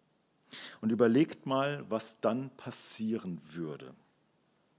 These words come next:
Lang schwelende Konflikte könnten geklärt werden. Alte Schuld könnte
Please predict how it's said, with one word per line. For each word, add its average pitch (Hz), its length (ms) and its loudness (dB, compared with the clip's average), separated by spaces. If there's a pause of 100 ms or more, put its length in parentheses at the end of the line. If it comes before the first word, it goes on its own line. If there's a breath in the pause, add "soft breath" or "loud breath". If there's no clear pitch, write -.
(1000 soft breath)
Lang 135 360 4
schwelende 120 680 2
Konflikte 110 840 -2
könnten 101 800 -2 (520 soft breath)
geklärt 101 680 -2
werden. 73 420 -12 (1600 loud breath)
Alte 147 420 4
Schuld - 800 4
könnte 113 580 2